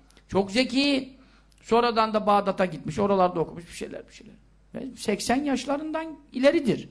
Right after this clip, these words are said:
E, bütün bu ilahiyattaki Mutezile görüşü, ilahiyata yayılan görüşün fikir babasıdır. Mutezile'nin imamı diyorlar adama.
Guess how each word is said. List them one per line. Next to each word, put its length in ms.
E, 140
bütün 360
bu 180
ilahiyattaki 680
Mutezile 600
görüşü, 520
ilahiyata 540
yayılan 540
görüşün 560
fikir 320
babasıdır. 640
Mutezile'nin 480
imamı 340
diyorlar 320
adama. 340